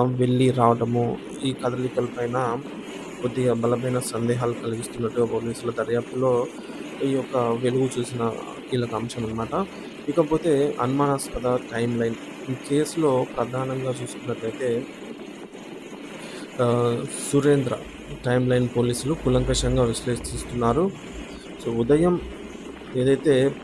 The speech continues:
పది గంటల యాభై రెండు నిమిషాలకు, ఆ, చెల్లి కాలేజీకి రాలేదని ప్రిన్సిపల్ ఫోన్ చేయడము, ఆ, సురేంద్ర తన తల్లితో కలిసి కాలేజీకి వెళ్ళడము,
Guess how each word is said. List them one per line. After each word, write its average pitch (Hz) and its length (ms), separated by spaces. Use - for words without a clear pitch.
పది 135 220
గంటల 139 420
యాభై 131 380
రెండు 131 420
నిమిషాలకు, 135 840
ఆ, 120 180
చెల్లి 156 160
కాలేజీకి 131 460
రాలేదని 123 480
ప్రిన్సిపల్ 123 480
ఫోన్ 123 320
చేయడము, 123 460
ఆ, 120 120
సురేంద్ర 135 340
తన 117 220
తల్లితో 127 300
కలిసి 127 640
కాలేజీకి 120 420
వెళ్ళడము, 123 600